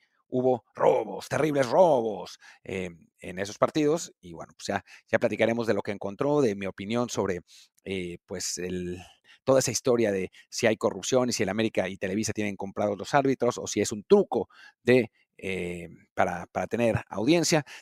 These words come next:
De todo eso vamos a hablar, pero antes, bueno, les, les reitero que nos escuchen en, eh, Apple Podcasts, Google Podcasts, Spotify y todas las otras plataformas que tenemos. Hoy, como no está Luis, no tengo los comentarios, así que,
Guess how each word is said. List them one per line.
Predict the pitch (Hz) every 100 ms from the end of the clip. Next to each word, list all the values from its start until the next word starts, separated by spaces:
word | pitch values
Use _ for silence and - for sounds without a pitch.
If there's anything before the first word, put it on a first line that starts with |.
| -
De | 110
todo | 143 143 -
eso | 143 - 143
vamos | 139 135 135 -
a |
hablar, | 170 202 247
pero | 190 160
antes, | 139 175 -
bueno, | 92 80
les, | 85 85 -
les | - 101
reitero | 104 95 123 117
que | 107 123
nos | 98 113 117
escuchen | 107 - 123 - 117 - -
en, | - 147 156 - - _
eh, | - 92
Apple | 98 101
Podcasts, | - 135 - 113 104
Google | 95 98
Podcasts, | 95 113 104
Spotify | - 107 98 - 101 - -
y | - 95
todas | - 135 110
las | - -
otras | 127 - 110
plataformas | - 131 98 - 120 104 -
que | 139
tenemos. | 131 101 117 160 165 - - _ -
Hoy, | - 135 147 -
como | - 98
no | 107
está | 131
Luis, | 151 156 156
no | 113
tengo | - 117
los | 101 -
comentarios, | 107 113 135 139 139
así | 98 104
que, | 104